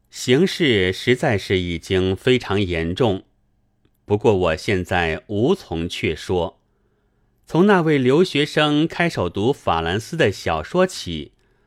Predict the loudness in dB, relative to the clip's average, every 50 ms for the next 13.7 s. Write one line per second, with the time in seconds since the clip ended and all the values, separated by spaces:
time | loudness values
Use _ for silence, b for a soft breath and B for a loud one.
0 | _ _ _ _ 0 2 2 2 2 0 -2 -4 0 0 2 2 2 2 0 0
1 | -2 -4 -6 -6 -4 -4 -2 0 0 0 0 0 0 -2 -2 -2 -2 -2 0 0
2 | -2 -2 -6 -4 -2 -2 0 0 0 0 0 0 -2 -4 -6 -8 -6 -4 -2 -2
3 | -2 -2 -2 -4 -4 -4 -4 -4 -4 -4 -2 -2 0 0 0 -2 -4 -6 -8 -6
4 | -6 -6 -4 -2 -2 -2 -2 -4 -8 -6 -8 -8 -4 -2 0 0 0 -2 -8 _
5 | _ _ _ _ _ _ _ _ _ _ _ _ _ _ _ _ _ -8 -4 -4
6 | -4 0 0 2 2 2 0 -2 -2 0 0 0 0 -2 -2 -4 -4 -2 -2 -2
7 | -4 -4 -6 -8 _ _ _ -14 -2 0 0 0 0 -4 -4 -4 -2 -2 -2 -2
8 | -4 -4 -2 -2 0 0 0 0 -2 -4 -6 -8 -10 _ _ _ _ _ -8 -6
9 | -6 -6 -2 -4 -6 -6 -6 -10 -12 -12 -12 -12 -6 -4 -2 -2 -2 -2 -6 _
10 | _ _ _ _ _ _ _ _ _ _ _ _ _ _ _ _ _ _ _ _
11 | _ _ _ _ _ _ _ _ _ _ 0 2 2 2 0 -2 -2 -2 -2 0
12 | 0 0 0 2 2 0 0 -2 -8 _ _ _ _ _ _ _ _ _ _ -20
13 | -8 -2 2 4 4 4 4 4 2 2 0 -4 _